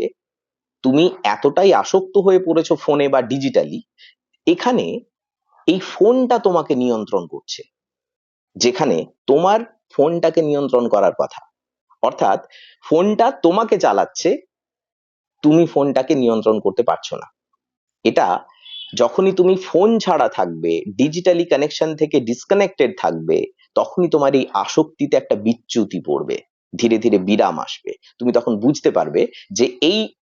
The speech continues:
বিষয়টাও একটা জীবন, এইভাবেও জীবন কাটানো যায়, এবং তোমার সেখানে অভ্যাস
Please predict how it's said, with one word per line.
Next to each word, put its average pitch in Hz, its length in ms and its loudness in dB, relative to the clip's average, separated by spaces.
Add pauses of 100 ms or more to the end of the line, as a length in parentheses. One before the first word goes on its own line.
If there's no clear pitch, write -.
(100)
বিষয়টাও 135 560 0
একটা 110 220 -2
জীবন, 107 360 -4
এইভাবেও 147 400 0
জীবন 123 320 -2
কাটানো 80 360 -2
যায়, 123 220 2 (220)
এবং 143 160 2 (100)
তোমার 180 200 2
সেখানে 208 400 -2
অভ্যাস 175 420 0